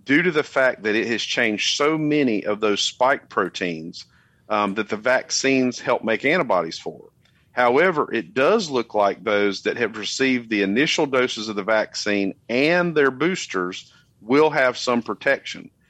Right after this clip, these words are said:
Uh, there will be some protection with any of the vaccines in terms of at least decreasing your risk for serious disease and death, but those that have had boosters might be able to avoid infection altogether.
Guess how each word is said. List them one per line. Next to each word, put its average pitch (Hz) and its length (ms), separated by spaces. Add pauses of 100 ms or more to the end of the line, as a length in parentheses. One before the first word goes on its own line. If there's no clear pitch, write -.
(240)
Uh, 107 200
there 117 220
will 143 260
be 139 220
some 170 380
protection 117 680
with 101 180 (120)
any 165 300
of 110 120
the 110 80
vaccines 104 720
in 107 160
terms 135 420
of 104 220 (240)
at 92 160
least 151 320
decreasing 131 580
your 110 140
risk 113 340
for 98 160
serious 123 480
disease 104 500
and 85 160
death, 110 380 (600)
but 113 360
those 143 440
that 127 180
have 113 180
had 113 360
boosters 135 580
might 123 420
be 117 180
able 110 240
to 107 160
avoid 110 340
infection 104 560
altogether. 104 720